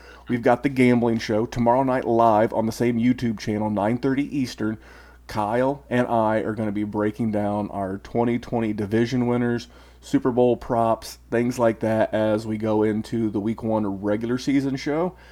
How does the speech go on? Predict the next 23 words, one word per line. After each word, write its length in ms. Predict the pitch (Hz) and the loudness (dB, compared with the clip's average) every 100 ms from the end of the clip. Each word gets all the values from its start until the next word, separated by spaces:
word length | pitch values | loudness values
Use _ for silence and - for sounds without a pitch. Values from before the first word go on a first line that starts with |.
| - - | -20 0
But 100 | 143 | 6
then 140 | 208 | 6
the 80 | 220 | 6
big 300 | 113 131 127 | 4 6 6
news, 320 | 113 110 92 | 6 4 2
guys, 260 | 98 95 101 | 0 -2 -2
the 100 | 110 | -6
big 280 | 104 156 185 | 0 2 2
news 360 | 165 156 139 | 4 6 4
is 280 | 131 123 120 | 4 0 0
the 100 | 120 | 0
YouTube 420 | 110 110 107 101 | 2 0 0 -4
channel. 380 | 98 110 92 85 | -4 -6 -6 -8
If 160 | - 110 | -6 -4
you're 120 | 113 | -2
not 260 | 113 139 - | 0 0 -2
subscribed 640 | - 160 - 127 120 117 | -6 -6 -2 0 2 2
and 120 | 110 110 | 0 -2
have 180 | 107 | -2
the 60 | 107 | -2
notifications 800 | 107 113 131 - 131 123 117 110 | 0 0 0 -2 0 0 -2 -8
turned 320 | - 120 113 | -4 -2 0
on, 180 | 107 104 | 0 0